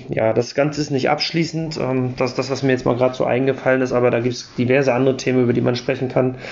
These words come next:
Aber ich habe ja auch immer nicht so viel Zeit für meinen Podcast, ähm, in, in Sp-, im Zusammenhang mit der Länge, darum, glaub ich, sind die Themen hier erstmal ausreichend. Da kann man ja auch noch mal eine zweite Folge zu machen. Ja, welche Themen sehe ich jetzt eigentlich aktuell immer wieder?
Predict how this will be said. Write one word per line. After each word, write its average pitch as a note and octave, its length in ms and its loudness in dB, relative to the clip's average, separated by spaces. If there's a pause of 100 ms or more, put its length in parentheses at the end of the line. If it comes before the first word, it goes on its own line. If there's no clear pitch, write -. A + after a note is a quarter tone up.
(480)
Aber F3 160 4
ich F3+ 80 0
habe G3 100 2
ja F3 80 6
auch E3 40 4
immer E3+ 120 4
nicht D#3+ 100 2
so D3+ 80 0
viel C3+ 120 2
Zeit C#3+ 260 0
für D3+ 100 0
meinen C#3 300 2
Podcast, C#3+ 680 -2
ähm, C3 340 0
in, - 240 -2
in B2+ 140 2
Sp-, - 260 -6
im - 280 -2
Zusammenhang C3 340 2
mit C3 140 2
der B2 80 4
Länge, C#3 260 2
darum, C3 320 2
glaub B2 220 2
ich, A#2+ 200 -4
sind B2+ 240 -2
die B2 120 0
Themen C3 220 4
hier C3 80 6
erstmal B2+ 260 2
ausreichend. D3 500 2
Da B2+ 60 0
kann D3 120 0
man C#3+ 120 4
ja C3 80 4
auch C3 80 4
noch C3 80 2
mal B2+ 160 2
eine A#2+ 80 0
zweite A#2 300 -6
Folge - 260 -2
zu - 120 -8
machen. C3 300 -6 (680)
Ja, - 220 -2 (160)
welche F#3 260 2
Themen F#3 240 4
sehe D#3+ 160 6
ich F#3 80 2
jetzt E3+ 180 2
eigentlich C#3 240 2
aktuell C3+ 540 4
immer B2+ 280 4
wieder? B2 340 2